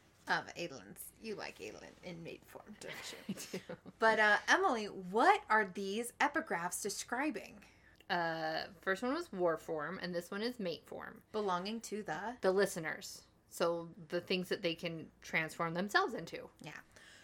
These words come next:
Speaker 1: So Eshtonai mentioned this song in her interlude,
Speaker 2: Mm-hmm.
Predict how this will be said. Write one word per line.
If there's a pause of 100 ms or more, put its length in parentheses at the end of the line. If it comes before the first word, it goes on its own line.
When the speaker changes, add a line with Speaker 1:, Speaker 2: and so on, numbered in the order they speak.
(100)
Speaker 1:
So (100)
Eshtonai (120)
mentioned (120)
this
song
in
her
interlude,
Speaker 2:
Mm-hmm.